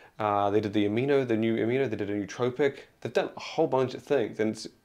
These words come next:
very impressive to see this. Um, definitely putting them in contention, at least in my mind, for a nomination in, in our annual Brand of the Year award, which is obviously coming up in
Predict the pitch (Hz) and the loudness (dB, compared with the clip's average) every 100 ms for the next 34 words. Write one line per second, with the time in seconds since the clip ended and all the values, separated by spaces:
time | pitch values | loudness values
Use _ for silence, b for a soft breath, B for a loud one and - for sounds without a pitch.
0 | - 120 180 196 123 139 139 127 - - | -4 4 4 4 2 2 2 -2 -4 -10
1 | 113 160 156 104 - - 120 110 104 101 | -6 -4 -4 -6 -8 -12 -6 -4 -4 -6
2 | 98 _ _ _ _ _ _ - 131 180 | -10 _ _ _ _ _ _ 2 2 4
3 | 151 143 143 123 113 113 127 135 117 104 | 4 4 4 2 -2 -4 -2 -2 -2 -4
4 | B B B B - 123 104 95 123 110 | B B B B -2 -2 -2 0 0 2
5 | 95 92 - - - - 107 101 107 101 | -2 -4 -10 -18 -20 -4 0 0 0 0
6 | 104 120 113 104 98 101 107 101 98 98 | 2 2 0 -4 -6 -6 -6 -4 -4 -4
7 | 98 107 104 101 92 107 101 95 95 127 | -2 -2 -2 -4 -4 -4 -4 -6 -2 2
8 | 143 107 104 101 104 104 104 98 - 95 | 4 4 2 0 -2 -2 -2 -4 -10 -10
9 | 101 98 95 - | -6 -6 -6 -10